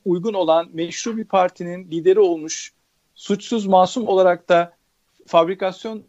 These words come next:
gerekçelerle hapse atılmış olan bir siyasi lidere, "Bak seni biz devlet düşmanı olarak gördüğümüz adama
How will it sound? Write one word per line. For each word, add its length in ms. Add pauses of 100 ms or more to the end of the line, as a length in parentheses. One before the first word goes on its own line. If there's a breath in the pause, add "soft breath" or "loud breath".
(180)
gerekçelerle 640
hapse 280
atılmış 380
olan 380
bir 120
siyasi 520
lidere, 460 (760)
"Bak 180
seni 400 (560)
biz 300 (200)
devlet 360
düşmanı 320
olarak 320
gördüğümüz 520
adama 440